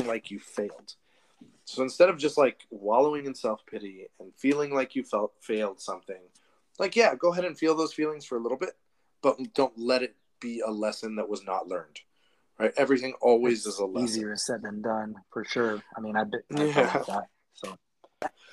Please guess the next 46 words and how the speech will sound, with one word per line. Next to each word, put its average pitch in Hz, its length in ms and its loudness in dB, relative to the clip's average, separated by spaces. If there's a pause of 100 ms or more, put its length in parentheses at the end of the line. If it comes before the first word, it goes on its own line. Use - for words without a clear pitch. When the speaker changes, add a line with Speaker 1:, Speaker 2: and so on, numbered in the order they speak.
(280)
Speaker 1:
But 196 220 10
at 180 140 8
the 185 120 0
end 190 100 -2
of 165 60 -4
the 160 80 -4
day, 151 360 2
did 139 240 2
you 135 120 0
learn 123 280 -4
something 117 380 -6
from 117 160 -6
those 110 180 -2
failures 113 440 0
after 92 280 -4
all? - 120 -12 (1200)
Speaker 2:
Yeah. 110 220 0 (600)
Speaker 1:
Yeah, 190 240 8
it's, 131 220 0
it's 160 300 2
always 156 240 2
something 143 320 -4
where 127 100 0
you're 120 140 -2
like, 110 180 -8
"Okay, 110 300 -6
yeah, 101 200 -6
I 120 120 -4
did 143 360 2 (360)
Speaker 2:
I 131 140 4
definitely 160 380 6
Speaker 1:
learn 147 120 8
Speaker 2:
did. 127 80 4
Speaker 1:
something 110 360 -6
from 104 280 -4
it." - 1700 2 (200)
<laughs> - 160 -20
I 151 120 -4
did 156 180 -12
too, 127 240 -8
man. 90 220 -18 (100)
I 113 140 -4
get 110 180 -2
what 107 140 -8
you're - 100 -20
saying. 92 280 -6